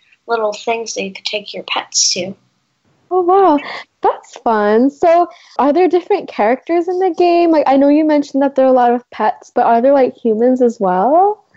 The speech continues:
Speaker 1: Yes, you can, like, move the human, put the certain object in its hand, the certain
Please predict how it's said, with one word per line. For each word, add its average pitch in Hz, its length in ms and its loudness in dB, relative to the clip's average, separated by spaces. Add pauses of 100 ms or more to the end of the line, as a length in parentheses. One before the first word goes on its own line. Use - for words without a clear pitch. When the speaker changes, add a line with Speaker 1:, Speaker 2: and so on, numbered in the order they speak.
(680)
Speaker 1:
Yes, 262 560 -4
you 247 100 -8
can, 254 240 -12
like, 226 260 -10
move 269 280 -6
the - 100 -6 (100)
human, 254 300 -14 (100)
put - 180 -20
the 214 240 -18 (280)
certain 233 380 -18
object 254 640 -6
in 226 100 -14
its - 280 -20
hand, 240 360 -10
the 226 60 -18
certain - 320 -18